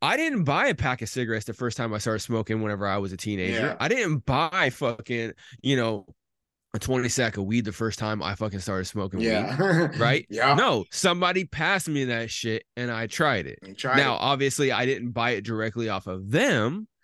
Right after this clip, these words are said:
Speaker 1: You know, I bought it through them or with them or what have you.
Speaker 2: Right.
Speaker 1: But it's the same way whenever you're online trying to market your music or any other kind of services that you have, you give people a little taste for free, you know? So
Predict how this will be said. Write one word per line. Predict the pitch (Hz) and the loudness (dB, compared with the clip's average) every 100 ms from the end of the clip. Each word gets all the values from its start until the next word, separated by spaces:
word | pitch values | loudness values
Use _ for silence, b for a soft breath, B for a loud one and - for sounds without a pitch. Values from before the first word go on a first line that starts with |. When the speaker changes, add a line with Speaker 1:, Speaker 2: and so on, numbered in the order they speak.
| b | b
Speaker 1:
You | 123 | 0
know, | 123 | 2
I | 98 | 0
bought | 113 113 113 | 0 0 -2
it | 95 | -4
through | 135 135 | -2 0
them | 127 123 113 | 2 0 -2
or | 95 | -4
with | 104 123 - | -2 -2 -2
them | 110 107 98 | -2 -2 -4
or | 95 | -2
what | 107 95 | -2 0
have | 139 247 127 | 0 0 0
you. | 101 113 | -2 2
Speaker 2:
Right. | 120 101 - | 2 0 0
Speaker 1:
But | 165 | 0
it's | 185 | 2
the | |
same | 190 - 233 226 | 0 2 0 0
way | 208 208 | 0 0
whenever | 175 151 147 | 2 0 0
you're | 143 143 156 | 0 0 -2
online | 143 131 135 123 | -2 -2 -4 -4
trying | 123 117 | -2 -2
to | 107 | 0
market | 107 110 104 | 0 0 -2
your | 76 104 | -2 -2
music | 101 113 113 117 | 0 2 2 0
or | 110 | 0
any | 117 139 135 | -2 -2 -2
other | 131 123 | -2 -4
kind | 117 117 | -4 -6
of | 101 | -4
services | - 123 104 101 | -2 0 -2 -6
that | 101 | -6
you | 85 87 | -6 -6
have, | 95 160 120 - B B B | -2 -2 -2 -6 B B B
you | 139 | -2
give | 139 - 202 | 2 2 2
people | - 202 - 165 113 | 0 -6 0 0 2
a | |
little | 110 135 156 110 | 2 2 0 -2
taste | - - 190 98 - | -4 -2 -2 -2 -8
for | _ 120 104 | _ -4 -4
free, | - 196 107 58 _ _ | 0 0 0 -4 _ _
you | 120 117 | 0 2
know? | 107 104 | 2 0
So | - 139 123 | 0 2 2